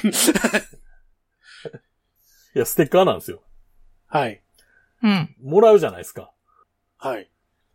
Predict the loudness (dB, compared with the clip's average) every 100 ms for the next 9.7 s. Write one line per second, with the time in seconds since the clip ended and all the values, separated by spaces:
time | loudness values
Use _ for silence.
0 | _ _ -8 -8 0 4 6 6 2 2
1 | 2 2 4 2 2 -6 -12 -12 -12 -2
2 | 0 4 4 4 2 -2 -2 -8 -10 _
3 | _ _ -8 -6 -6 -10 -10 -2 2 2
4 | 0 0 -2 -2 -4 -4 -2 -4 -8 -14
5 | -2 2 2 0 -8 -8 -6 -6 -6 -10
6 | -10 -16 _ _ _ -10 -8 -8 -16 -20
7 | _ _ _ _ -6 0 2 4 4 2
8 | -2 -2 -2 -2 -6 -8 -14 -12 -10 -10
9 | -14 _ _ _ -16 -16 -16